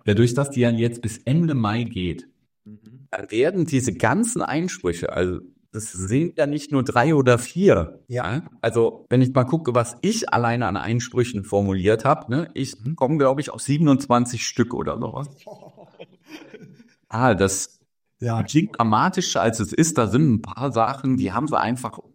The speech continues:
Speaker 1: un-, meiner Empfindung nach unsauber formuliert.
Speaker 2: Mhm.
Speaker 1: Und ich hab dann Vorschläge gemacht,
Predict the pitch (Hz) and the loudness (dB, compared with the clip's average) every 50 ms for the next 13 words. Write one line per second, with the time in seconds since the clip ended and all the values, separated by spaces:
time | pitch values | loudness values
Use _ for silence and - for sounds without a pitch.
0 | - 147 156 190 202 202 196 - - - - - _ _ _ _ _ _ _ 90 | 4 6 8 10 8 8 6 2 -6 -16 -18 -20 _ _ _ _ _ _ _ -4
1 | 95 101 113 131 147 143 - - 113 117 - 127 123 120 117 110 101 98 101 - | -2 0 2 2 2 0 0 -2 -4 0 2 4 6 6 6 6 4 2 -2 -6
2 | - - 147 147 156 143 110 110 107 110 107 98 101 95 - - 92 92 95 87 | -2 2 6 6 6 6 6 4 0 0 0 0 -2 -4 -2 -4 -2 -2 0 0
3 | 87 90 110 165 214 240 240 247 - - _ 120 110 - 95 107 117 117 104 104 | 0 0 2 2 2 2 0 -4 -12 -20 _ -20 -20 -18 -8 -4 -2 -2 -2 -4
4 | 113 - - 98 90 - - 120 151 147 - 110 120 127 117 113 110 107 107 107 | -10 -10 -8 -8 -8 -4 -2 -2 -2 -2 -2 -2 -2 0 0 0 0 2 0 0
5 | 104 101 | 0 -4